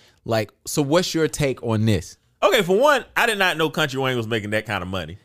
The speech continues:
Speaker 1: Yeah, bruh.
Speaker 2: Like that. <laughs> Like
Speaker 1: That's
Speaker 2: that,
Speaker 1: the thing that threw me off too.
Speaker 2: <laughs> That, that, that's the biggest thing. That was my biggest takeaway up from it. So here's where Country Wayne is right, and here's where Country Wayne
Speaker 1: Uh-oh.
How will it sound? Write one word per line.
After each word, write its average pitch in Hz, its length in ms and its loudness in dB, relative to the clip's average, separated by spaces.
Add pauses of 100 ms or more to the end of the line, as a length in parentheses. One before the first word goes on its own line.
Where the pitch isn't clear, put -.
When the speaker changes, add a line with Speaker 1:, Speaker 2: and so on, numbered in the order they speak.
(220)
Speaker 1:
Yeah, 117 140 -2 (260)
bruh. 113 380 2
Speaker 2:
Like 175 200 2
that. 202 200 4
<laughs> - 340 2
Like 247 120 4
Speaker 1:
That's 170 240 2
Speaker 2:
that, 160 180 4
Speaker 1:
the - 40 0
thing 151 120 0
that 131 160 0
threw 131 100 0
me 117 140 -2
off 98 160 -2
too. 82 180 -8
Speaker 2:
<laughs> - 60 -6
That, 202 240 2
that, 190 280 2
that's 226 220 4
the 170 120 -4
biggest 139 360 0
thing. 113 180 0
That 143 120 4
was 143 100 0
my 117 100 2
biggest 120 340 0
takeaway 95 440 -4
up - 220 -6 (140)
from 98 220 -4
it. 87 100 -12 (320)
So 151 460 2 (680)
here's 277 340 6
where 208 120 6
Country 165 340 0
Wayne 123 300 0
is 92 120 -4
right, 101 280 2
and 87 100 -10
here's 101 240 2
where 98 120 0
Country 90 340 -4
Wayne 82 200 -4
Speaker 1:
Uh-oh. 82 640 -4